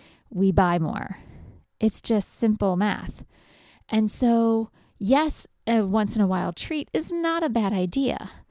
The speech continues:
But when we eat foods that are high in sugar, fat, and sodium over and over and over again, well, eventually that can impact our blood,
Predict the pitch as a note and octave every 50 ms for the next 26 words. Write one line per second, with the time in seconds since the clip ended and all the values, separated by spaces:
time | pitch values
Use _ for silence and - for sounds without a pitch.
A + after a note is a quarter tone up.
0 | _ - - - _ _ - A#3 A3+ - A3 B3 B3 A#3+ A#3+ A#3+ A#3+ - - B3
1 | - - - - C4+ C#4 C#4+ C4 - C4 A#3 A3 G#3+ F#3+ - - G3+ G3+ G3+ G3+
2 | F#3+ - - - G#3 G3 F#3 G3 G3 F3+ - - F#3 F3 F3 - - F3+ F3 -
3 | - - - F4+ F4 E4 C4+ F#3+ F#3+ F#3 F3+ F#3 - - - - _ _ _ -
4 | C4 C#4 C4+ B3 C4+ B3+ B3 A#3 G#3+ - A#3 A#3 A#3+ G#3+ G#3+ G#3+ G#3 G3+ F#3+ -
5 | - A3 A#3 A#3+ C4 D4 D4+ D4+ - E4 E4 E4+ E4+ F4 F4 - - - _ _
6 | _ _ - _ - - B3+ B3+ B3 B3 - - B3 A#3+ B3 C#4 D4+ D4 - -
7 | B3 G3 F#3 F3 F3 G3 G#3 - - - _ _ - F#3 F3 F#3+ E3+ - - -
8 | B3 A#3 - - G3 E3+ E3 D#3+ - - D3+ D3+ E3+ F#3+ - - - - - -
9 | _ _ _ A3+ A3+ G#3+ - C4+ C#4+ D#4 C#4+ B3+